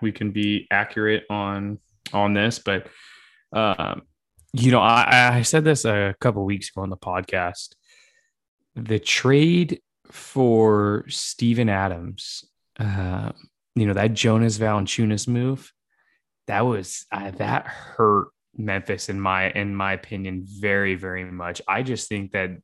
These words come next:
Jonas Valanciunas was really, really good. Steven Adams, one-dimensional, doesn't score, right? Um, you know, people say he plays defense, but in reality, he's just a big body, tough guy, um, decent rebounder. But,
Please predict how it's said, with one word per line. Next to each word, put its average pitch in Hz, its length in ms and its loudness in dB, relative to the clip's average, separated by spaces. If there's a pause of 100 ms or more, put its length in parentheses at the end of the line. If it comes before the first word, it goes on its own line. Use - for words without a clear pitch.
(100)
Jonas 98 360 -6
Valanciunas 92 600 -6
was 95 160 -6
really, 95 680 -2
really 85 300 -8
good. 85 320 -6 (300)
Steven 165 360 4
Adams, 113 420 2 (920)
one-dimensional, 117 640 4
doesn't 117 340 0
score, 120 580 -2 (360)
right? 113 400 -2 (440)
Um, 107 500 -4
you 123 140 0
know, 110 120 0
people 123 300 0
say 123 340 0
he 127 140 0
plays 117 320 0
defense, 113 480 -6
but 101 380 -6 (220)
in 110 140 -8
reality, 104 440 0
he's 104 160 -4
just 107 180 -8
a 101 40 -4
big 98 280 -2
body, 98 260 -2
tough - 320 -8
guy, 90 380 -6 (480)
um, 98 400 -4 (340)
decent 117 400 0
rebounder. 98 480 -4
But, 98 200 -6